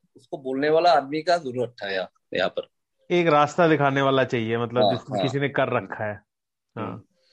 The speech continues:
Speaker 1: तो मेरा यही plan लेके start किया था मैंने। मैं पहले central government का job करता था, दिल्ली में था मैं।
Speaker 2: हम्म।
Speaker 1: तो मैं job छोड़ा, फिर मैं इधर आ गया,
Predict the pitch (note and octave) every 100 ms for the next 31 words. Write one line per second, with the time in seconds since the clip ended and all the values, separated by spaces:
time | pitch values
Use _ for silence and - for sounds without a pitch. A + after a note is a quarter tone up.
0 | _ _ _ _ _ - E3+ F#3 F#3 E3
1 | F#3 G3+ G3+ G#3+ G3 G3 G3+ G#3 - D#3+
2 | D#3+ D3+ C#3+ B2 A#2 D3+ A#3 _ B2 D3
3 | D3+ D3+ D#3+ D#3+ C#3+ D#3 D#3+ D#3+ E3+ E3
4 | E3+ C3+ D#3 - B2 A#2 A#2+ D#3 A#2 A2+
5 | A#2+ A#2+ A2+ G#2 D#3 _ _ - A#2+ A2
6 | B2 C#3 - _ _ A#2+ A#2+ B2 A#2 B2+
7 | C3 D#3 D3 D#3+ E3 D#3 D3 D3 D3 D3+
8 | C3 A#2 G2+ F2 E2+